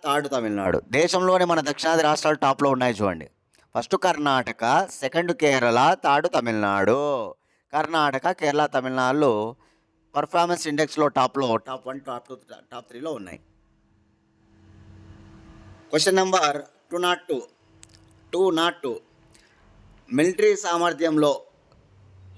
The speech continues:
భారతదేశ ర్యాంక్ ఎంత? నాలుగవ స్థానం. చూడండి, మిలిటరీ సామర్థ్యం ఇటీవల ఫైర్ పవర్ ఇండెక్స్ అనే పేరుతో ఇచ్చారన్నమాట. ఫైర్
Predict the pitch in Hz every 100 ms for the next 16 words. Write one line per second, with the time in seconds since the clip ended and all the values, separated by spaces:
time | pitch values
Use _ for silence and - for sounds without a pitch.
0 | - - - - - - - 123 143 180
1 | 196 190 160 156 139 131 120 117 - _
2 | _ _ _ _ _ 135 156 165 151 123
3 | 113 104 82 _ _ _ _ _ _ -
4 | 165 160 170 202 185 170 170 151 156 139
5 | 165 175 170 - 160 185 180 - 160 160
6 | 151 - 143 151 151 151 143 143 139 139
7 | 131 135 120 117 101 85 - _ _ _
8 | _ 156 180 196